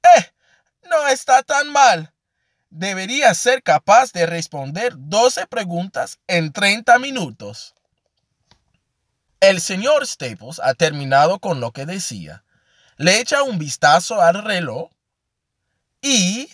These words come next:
empiece. Allá voy. Ya les he dicho que no me vuelven loco las matemáticas, pero no es preciso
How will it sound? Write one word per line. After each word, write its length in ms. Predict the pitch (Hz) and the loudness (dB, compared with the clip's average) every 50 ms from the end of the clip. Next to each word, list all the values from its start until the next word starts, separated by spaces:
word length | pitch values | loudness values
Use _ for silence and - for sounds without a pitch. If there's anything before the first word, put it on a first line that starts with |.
| _ _ _ _ _ _ _ _ _ _ _ _ _ _ _ _ _ _ _ _ _ _ _ _ _ _ _ _ _ _ _ _ _ _ _ _ | _ _ _ _ _ _ _ _ _ _ _ _ _ _ _ _ _ _ _ _ _ _ _ _ _ _ _ _ _ _ _ _ _ _ _ _
empiece. 840 | 180 208 233 262 - - 285 262 214 165 127 - - 107 92 80 - 98 110 135 _ _ _ _ _ _ _ _ _ _ _ _ _ _ _ _ _ _ _ _ _ | 0 2 2 0 -4 -4 -2 0 0 -2 -2 -6 -12 -14 -16 -20 -20 _ -20 _ _ _ _ _ _ _ _ _ _ _ _ _ _ _ _ _ _ _ _ _ _
Allá 380 | - 92 107 113 139 160 180 196 | -8 -6 -4 2 6 6 6 6
voy. 480 | 226 285 311 285 269 240 233 220 196 _ _ _ _ _ _ _ _ _ _ _ _ _ _ | 6 6 6 6 6 4 0 -4 -12 _ _ _ _ _ _ _ _ _ _ _ _ _ _
Ya 180 | - - 285 | 0 0 0
les 300 | 247 202 180 160 135 - | 0 0 -2 -4 -4 -6
he 140 | 151 135 123 | -10 -10 -10
dicho 560 | 120 147 175 175 147 120 - 151 139 - - _ | -10 -10 -10 -10 -10 -12 -14 -14 -14 -18 -20 _
que 220 | - 220 214 214 | -10 -10 -8 -8
no 220 | 226 254 277 311 339 | -8 -4 -4 -4 -2
me 160 | 285 226 180 | 0 0 -2
vuelven 560 | 156 131 127 147 165 170 156 131 123 113 113 | -2 -2 2 4 6 4 4 2 -4 -10 -8
loco 400 | 117 139 156 160 156 _ - 113 | -4 -2 -2 -2 -2 _ -12 -12
las 240 | 104 95 87 92 - | -12 -10 -12 -12 -12
matemáticas, 1000 | 107 104 101 87 - 85 90 104 117 117 92 - 78 - - 78 117 - - _ _ _ _ _ _ _ _ _ _ | -12 -12 -12 -12 -14 -12 -6 -4 -4 -4 -4 -6 -14 -20 -20 -20 -20 -20 -20 _ _ _ _ _ _ _ _ _ _
pero 260 | _ 240 240 240 240 233 | _ 4 4 4 4 2
no 200 | 233 254 269 - | 2 2 2 2
es 140 | - - | 0 -4
preciso 720 | - - 214 190 165 - - 247 240 190 - - 196 - | -6 -8 -8 -6 -6 -6 -6 -8 -8 -8 -8 -8 -8 -10